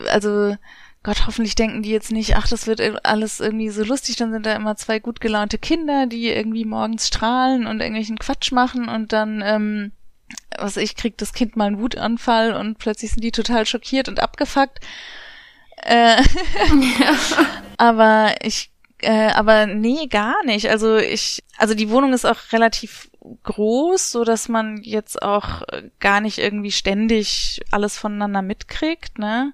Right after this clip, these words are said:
Speaker 2: Also wenn die, ähm, in ihrem Zimmer sind, dann kriegen die auch nichts von den Kindern
Speaker 1: Ja,
Speaker 2: mit
Speaker 1: genau.
Speaker 2: quasi.
Speaker 1: Und, ähm, es ist jetzt auch nicht so, also wenn wir morgens aufstehen zum Beispiel, dann, ähm,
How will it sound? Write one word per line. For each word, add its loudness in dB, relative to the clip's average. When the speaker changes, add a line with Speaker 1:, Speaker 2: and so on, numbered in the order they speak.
Speaker 2:
Also 0
wenn 4
die, 2
ähm, -2
in -2
ihrem 2
Zimmer 4
sind, 2
dann 2
kriegen 0
die 0
auch 0
nichts -4
von -2
den -2
Kindern 0
Speaker 1:
Ja, 4
Speaker 2:
mit -2
Speaker 1:
genau. 4
Speaker 2:
quasi. -2
Speaker 1:
Und, -6
ähm, -2
es -8
ist 2
jetzt 2
auch 2
nicht -4
so, -6
also 4
wenn 4
wir 2
morgens 2
aufstehen 2
zum -4
Beispiel, 2
dann, 0
ähm, -2